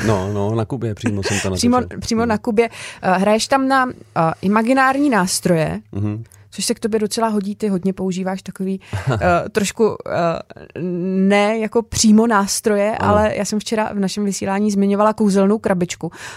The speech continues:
Speaker 2: o který furt nevím, jak se jmenuje, kterou ty normálně běžně používáš při svých vystoupeních.
Speaker 1: No, to se jmenuje looper.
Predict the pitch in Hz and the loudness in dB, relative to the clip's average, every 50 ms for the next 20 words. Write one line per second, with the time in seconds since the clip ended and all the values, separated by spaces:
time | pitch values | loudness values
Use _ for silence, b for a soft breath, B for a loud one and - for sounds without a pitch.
0 | B B 185 - 233 240 208 - 285 233 - 240 214 214 208 208 202 - - 254 | B B -2 0 0 0 0 -2 -2 0 0 2 2 2 2 0 -2 -2 -2 0
1 | 240 202 180 170 160 165 - - 170 165 165 - 180 175 - - 180 170 170 175 | 0 2 0 0 -2 -4 -6 -6 -8 -6 -4 -4 -4 -4 -4 -2 -2 0 0 0
2 | 165 165 170 180 180 180 175 165 185 190 185 180 165 160 165 165 170 156 - - | -2 -2 -2 -4 -4 -4 -4 -2 -4 -4 -4 -6 -6 -4 -4 -4 -2 -4 -4 -6
3 | 175 - - - - - 165 - - 156 - - 156 156 - 156 143 123 80 62 | -8 -8 -8 -10 -8 -8 -10 -6 -6 -6 -4 -4 -6 -6 -4 -6 -6 -6 -6 -8
4 | - 107 110 113 - 113 110 - 127 127 127 127 127 123 127 123 - - 92 85 | -4 -2 -2 -2 -2 -4 -6 -4 -2 -2 0 0 0 0 -2 -2 -4 -6 -6 -6